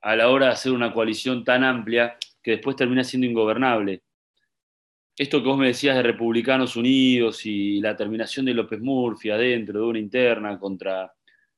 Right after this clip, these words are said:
contra María Eugenia Vidal, donde hay un espacio que contiene tanto a López Murphy, a Patricia Bullrich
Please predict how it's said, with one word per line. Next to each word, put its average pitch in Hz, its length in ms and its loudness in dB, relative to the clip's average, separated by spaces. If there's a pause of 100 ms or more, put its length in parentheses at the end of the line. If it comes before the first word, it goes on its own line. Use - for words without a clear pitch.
(540)
contra 95 640 -6
María 98 220 -6
Eugenia 123 400 -4
Vidal, 107 600 2
donde 98 460 -4
hay 113 140 -2
un 117 80 -4
espacio 127 500 -2
que 101 100 -8
contiene 101 600 -4
tanto 127 300 -4
a 117 40 0
López 110 260 -6
Murphy, 127 380 -4
a 107 80 -2
Patricia 113 420 -6
Bullrich 120 560 -4